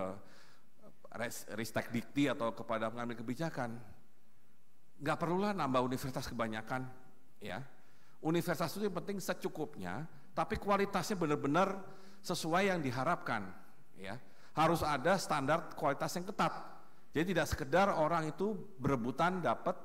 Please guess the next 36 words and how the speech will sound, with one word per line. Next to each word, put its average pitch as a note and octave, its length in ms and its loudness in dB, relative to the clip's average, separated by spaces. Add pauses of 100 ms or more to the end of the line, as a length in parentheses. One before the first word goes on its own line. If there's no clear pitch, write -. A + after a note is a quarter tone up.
(160)
gelar, D#3+ 240 4 (720)
ya. F2+ 160 -6 (640)
Yang F#3 220 4
kita G3 160 2
kejar F#3 240 4
dari F#3 80 2
universitas F#3+ 320 0
bukan F#3 240 0
gelar B2 320 2
kok. - 140 -2 (100)
Ya, A#2 80 0
kita D3+ 160 2
senang A2 560 0
lulus, A2 400 2
dapat G2 320 -6
insinyur, D3+ 640 0 (280)
sarjana F#2 380 -4
ekonomi, C3+ 720 0
sarjana F#2 640 -2
ilmu G#2 160 -2
sosial B2+ 420 2
dan A#2 60 0
segala A2 240 -2
macam. D3 240 -2
Ya B2+ 100 -2
senang, E3+ 320 0 (220)
orang A2+ 240 2
tua D#3+ 160 4
apalagi A#2+ 420 0
pasti A2+ 220 -4
senang, A2 300 -4 (280)
ya. G2 160 -8 (400)
Tetapi D3+ 320 2
kan G#3+ 160 2
bukan G#3+ 220 2
itu. F3+ 260 0